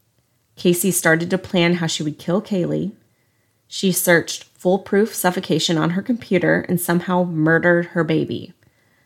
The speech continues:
As much as it makes me sick to think about, I can believe that Casey put her daughter in that pool and walked away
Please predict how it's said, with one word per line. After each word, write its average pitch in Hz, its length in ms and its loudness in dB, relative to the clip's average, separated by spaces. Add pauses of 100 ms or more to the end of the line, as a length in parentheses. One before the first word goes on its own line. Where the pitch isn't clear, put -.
(440)
As 180 220 -2
much 180 240 2
as 220 120 -2
it 202 100 2
makes 175 280 0
me 165 240 -2
sick - 640 0
to 269 120 4
think 269 200 4
about, 175 600 4
I 190 180 4
can 247 280 2
believe 233 600 2
that 185 220 -2
Casey 220 360 0
put 247 300 -4
her 262 140 4
daughter 214 260 4
in 185 120 2
that 165 200 -2
pool 165 540 0
and 156 160 0
walked 160 240 0
away 165 460 -2